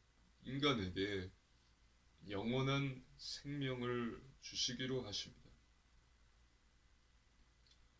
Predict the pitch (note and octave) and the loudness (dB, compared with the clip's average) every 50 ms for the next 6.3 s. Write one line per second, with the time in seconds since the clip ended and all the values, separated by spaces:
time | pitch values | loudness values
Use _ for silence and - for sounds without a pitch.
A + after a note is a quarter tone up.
0 | _ - - - _ - - - - - - - - - C#3 D3 D3 D3 C#3+ C3+ | _ -20 -20 -20 _ -20 -20 -14 -6 -4 -4 -2 -2 0 2 4 4 4 4 2
1 | B2+ C3+ C3+ - C#3+ C3 B2+ - - G#2 G#2 G#2+ A2 A2+ B2+ C3+ - - - - | 0 2 2 2 2 2 0 -2 -4 -4 -2 0 -2 -2 -4 -4 -8 -16 -20 -20
2 | - - - C3+ - - - B2 B2 A#2 G#2+ F#2+ F2+ F2+ F2+ - - - - - | -20 -20 -20 -20 -12 -4 -2 -2 -2 -2 -6 -6 -8 -8 -10 -12 -18 -20 -20 -20
3 | - - - _ - - - - - - - _ - - - - - - - - | -20 -20 -20 _ -20 -20 -20 -20 -20 -20 -20 _ -20 -20 -20 -20 -20 -20 -20 -20
4 | - - - - - - - - - - - - - - - - - - - G#2+ | -20 -20 -20 -20 -20 -20 -20 -20 -20 -20 -20 -20 -20 -20 -20 -20 -20 -16 -8 -6
5 | G2 F#2+ G2 F#2+ G2 G2 F#2+ F#2 F#2 F#2 F#2+ - - F#2+ F#2+ F#2 F#2 F#2 F2 F#2+ | -4 -2 0 0 0 0 2 2 2 2 2 2 2 2 -2 -2 -2 -2 -2 -2
6 | F#2 F#2 F#2+ A2 C3+ C#3 | -2 0 0 -2 -4 -6